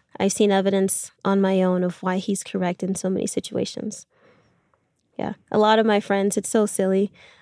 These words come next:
Uh, a lot of folks who didn't grow up that way, you know, will see my cautious stuff and say, "It's fine." I'm like, "Oh, you haven't experienced. That's why you feel that way." I'm like, "Okay, well, that's great that you don't know." Um,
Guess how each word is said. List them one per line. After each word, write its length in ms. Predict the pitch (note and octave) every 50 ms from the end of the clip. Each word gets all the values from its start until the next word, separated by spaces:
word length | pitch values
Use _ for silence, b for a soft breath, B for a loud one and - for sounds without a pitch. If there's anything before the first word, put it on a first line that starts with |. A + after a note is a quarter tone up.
| b b b b
Uh, 480 | - G#3+ G#3+ G#3 G3+ G3 F#3+ G3 G3 - -
a 80 | - G#3+
lot 220 | G#3+ G#3+ G#3 G3+
of 80 | G#3 G#3
folks 320 | - G3+ G3+ G3 - -
who 160 | - G#3+ G3+
didn't 240 | F#3 A#3 A#3+ - B3+
grow 160 | A3+ G#3 G3
up 160 | F#3 F3+ - -
that 180 | F3 - -
way, 360 | - E3 F3 F3 F3 G3 F#3+ - _ _ _ _ _ _ _ _ _ _ -
you 100 | G#3+ A3
know, 220 | G3+ G3 G3 F#3+
will 140 | F#3+ F#3+ G3+
see 200 | G3 - - A3+
my 160 | G#3+ G#3 G3
cautious 400 | G3+ - - G3 G3 G#3 - G3+
stuff 120 | - A3 G#3
and 100 | G#3+ -
say, 160 | - G#3+ G#3+ -
"It's 220 | E4 F#4 F4+ -
fine." 480 | - - C#4 C4+ C4+ C4 A#3 A3 G3 -
I'm 140 | G#3 A3+ A#3
like, 360 | A3+ G#3+ G#3 G3+ - - - _ _ B B B B B B B B B -
"Oh, 160 | C4+ C#4 C4
you 160 | A#3+ B3 B3+ C4
haven't 320 | C4 B3+ A#3+ A3+ A#3+ A#3
experienced. 600 | G3+ - - - - G#3 G3+ F#3+ F#3 F#3 G3+ -
That's 200 | G#3 G3+ - -
why 120 | G#3+ G3+
you 120 | F#3+ F#3 G3
feel 220 | - G#3 G3 F3+
that 180 | F#3 F3 D#3+ -
way." 180 | - - - -
I'm 120 | - A3 A#3
like, 200 | G#3 A3 - -
"Okay, 320 | G#4 G4+ - F#4 F4+ -
well, 80 | - -
that's 160 | D4 D#4 D#4 -
great 220 | - C#4+ C#4 C4+
that 160 | - C4 - C#4
you 60 | B3+
don't 220 | A3+ B3 C4 -
know." 240 | G#3+ G#3 G3 A3 G#3+ - _ b b b b b b b b b b -
Um, 580 | A3+ A3+ A3 G#3+ G3+ G3+ G3 G3+ G3+ A3 A3+